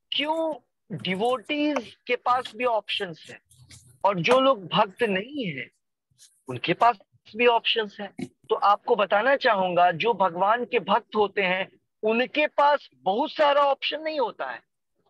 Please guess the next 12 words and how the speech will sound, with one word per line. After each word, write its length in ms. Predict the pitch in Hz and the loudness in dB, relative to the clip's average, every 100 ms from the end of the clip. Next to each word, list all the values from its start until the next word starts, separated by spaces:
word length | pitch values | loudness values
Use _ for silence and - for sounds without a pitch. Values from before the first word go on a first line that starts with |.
| _ _ _ _ _ | _ _ _ _ _
भक्ति 560 | - 170 214 _ 311 320 | -4 0 0 _ -2 -2
के 180 | 285 247 | 0 -2
कारण 720 | - 190 170 175 220 294 294 _ _ _ _ | 0 0 0 0 0 0 -2 _ _ _ _
क्या 160 | - 226 | 0 2
होता 460 | 240 233 233 254 240 | 2 0 -2 -2 0
है, 120 | 247 - | -2 -2
एक 220 | 247 - - | -4 -4 -4
अच्छा 380 | 220 - 277 269 | -4 -2 -2 0
रास्ता 440 | 262 254 - - | 0 -2 -4 -4
और 160 | 277 208 | -2 -2
दूसरा 440 | 170 214 - 254 | -6 -8 -4 -2
रास्ता, 580 | 233 214 190 _ 165 131 | 0 -2 -4 _ -6 -6